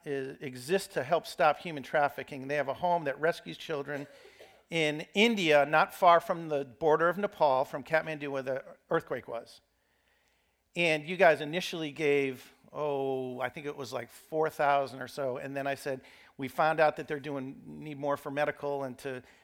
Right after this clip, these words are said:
now finish the kitchen." And so you gave an additional, I think it was an additional forty-two hundred. We have sent twelve thousand dollars to Forever Found. And that's you guys. And that's, like, above and beyond normal giving,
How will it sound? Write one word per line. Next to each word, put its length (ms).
now 220
finish 400
the 100
kitchen." 400
And 160
so 140
you 160
gave 240
an 80
additional, 800
I 60
think 160
it 80
was 140
an 100
additional 320
forty-two 460
hundred. 160
We 140
have 100
sent 260
twelve 460
thousand 480
dollars 380
to 120
Forever 320
Found. 360
And 120
that's 240
you 200
guys. 480
And 100
that's, 200
like, 160
above 300
and 100
beyond 300
normal 260
giving, 400